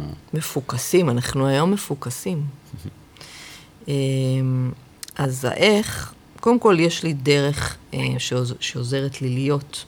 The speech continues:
Speaker 1: פשוט בתהליך עצמו, כי יש שם
Speaker 2: מהמם.
Speaker 1: איזה תהליך הבשלה,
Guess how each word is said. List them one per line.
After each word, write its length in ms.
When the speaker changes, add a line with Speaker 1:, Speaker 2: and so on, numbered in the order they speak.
Speaker 1:
פשוט 360
בתהליך 640
עצמו, 380
כי 120
יש 140
שם 60
Speaker 2:
מהמם. 100
Speaker 1:
איזה 140
תהליך 400
הבשלה, 440